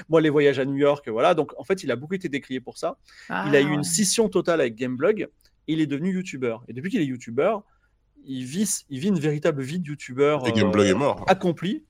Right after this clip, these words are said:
Speaker 1: Non, Gameblog existe toujours. Et en fait, je trouve que le paradoxe, c'est que, euh, Gameblog,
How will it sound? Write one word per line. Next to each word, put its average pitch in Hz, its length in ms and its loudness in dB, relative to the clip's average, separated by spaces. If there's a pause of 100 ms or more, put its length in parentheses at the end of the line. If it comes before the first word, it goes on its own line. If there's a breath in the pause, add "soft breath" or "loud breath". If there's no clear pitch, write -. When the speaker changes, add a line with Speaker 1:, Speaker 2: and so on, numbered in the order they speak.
(440 soft breath)
Speaker 1:
Non, 233 120 4
Gameblog 160 360 4
existe 127 220 -6
toujours. 185 360 -2
Et 147 100 6
en 151 60 2
fait, 247 180 4
je - 80 -4
trouve 220 160 -4
que - 100 0
le 135 60 2
paradoxe, 143 580 -2 (460 soft breath)
c'est - 260 -4
que, 156 420 0 (120)
euh, 117 480 -2
Gameblog, 151 420 2